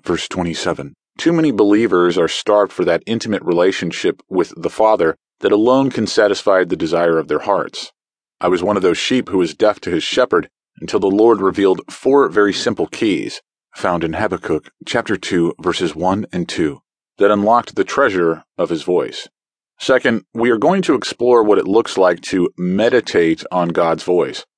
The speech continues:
Once we discover how easy it is to hear God's voice, the question is, "Now what?" Meditation follows hearing. Remember what Jesus said about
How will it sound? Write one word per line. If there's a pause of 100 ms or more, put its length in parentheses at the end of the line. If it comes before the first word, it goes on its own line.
(120)
Once
we
discover
how
easy
it
is
to
hear
God's
voice, (320)
the
question
is, (400)
"Now
what?" (960)
Meditation
follows
hearing. (480)
Remember
what
Jesus
said
about